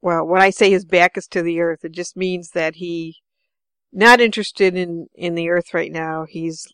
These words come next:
he's learning, okay? Now, we discussed Thoth Ahanu,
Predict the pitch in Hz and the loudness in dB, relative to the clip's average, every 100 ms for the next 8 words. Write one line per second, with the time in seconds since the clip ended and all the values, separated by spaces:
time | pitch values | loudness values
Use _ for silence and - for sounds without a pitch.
0 | _ - 160 160 151 160 151 - _ _ | _ -16 -16 -16 -14 -14 -16 -20 _ _
1 | 170 - 202 233 _ _ _ _ _ _ | -20 -6 -4 -4 _ _ _ _ _ _
2 | _ _ _ _ _ _ _ - - _ | _ _ _ _ _ _ _ -20 -20 _
3 | _ _ _ _ 214 220 208 - _ _ | _ _ _ _ 2 6 4 2 _ _
4 | _ _ 208 247 302 294 - - 320 - | _ _ -4 -2 0 -2 0 4 4 2
5 | - 247 220 190 - - _ _ _ _ | 2 6 6 4 -4 -14 _ _ _ _
6 | _ _ _ _ _ - 180 175 165 165 | _ _ _ _ _ -4 -2 -2 -4 -8